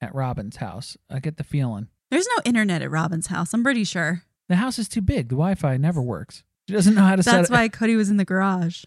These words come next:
Speaker 1: <laughs> Yeah.
Speaker 2: You have to be close to the router.
Speaker 1: I have to connect on the Wi-Fi that's in the minivan. <laughs>
Speaker 2: So the kids can't interact with anyone outside of the household.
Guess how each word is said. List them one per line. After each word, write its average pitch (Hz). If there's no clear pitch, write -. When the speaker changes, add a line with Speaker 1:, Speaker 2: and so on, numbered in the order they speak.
Speaker 1:
<laughs> -
Yeah. 180
Speaker 2:
You 202
have 208
to 220
be 202
close 240
to 233
the 202
router. 170
Speaker 1:
I 180
have 202
to 214
connect 196
on 196
the 170
Wi-Fi 165
that's 147
in 185
the 165
minivan. 131
<laughs> 415
Speaker 2:
So 330
the 254
kids 285
can't 233
interact 214
with 202
anyone 202
outside 196
of 190
the 190
household. 180